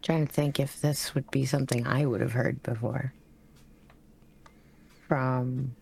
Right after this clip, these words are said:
the crazy people. They used to speak in tongues like that all the time. Just, just riddles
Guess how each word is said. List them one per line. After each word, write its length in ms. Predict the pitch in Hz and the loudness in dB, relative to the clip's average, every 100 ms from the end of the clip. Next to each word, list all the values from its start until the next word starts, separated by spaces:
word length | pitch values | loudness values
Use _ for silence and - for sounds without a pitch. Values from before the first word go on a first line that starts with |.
| - | -6
the 80 | |
crazy 400 | 131 147 143 127 | -2 0 0 -2
people. 480 | 131 135 143 151 151 - - - - - - - - - - - - - - - - | -2 -2 0 0 -2 -4 -16 -20 -20 -20 -20 -20 -20 -20 -20 -20 -20 -20 -20 -20 0
They 120 | 180 | 2
used 200 | 190 220 | 2 2
to 80 | - | 2
speak 400 | 151 - - 127 | 2 0 0 0
in 160 | 123 113 | 2 2
tongues 440 | - 123 123 120 | 2 2 2 2
like 200 | 117 120 | 2 0
that 160 | - 123 | 2 2
all 160 | 127 120 | 2 2
the 120 | 127 | 2
time. 420 | 135 120 117 117 - - - | 2 2 0 -2 -8 -16 -2
Just, 260 | 147 - - - | -2 -2 -10 -2
just 240 | 165 160 - - - | 0 0 -6 -6 0
riddles 580 | 165 139 120 123 - | 2 2 0 0 -4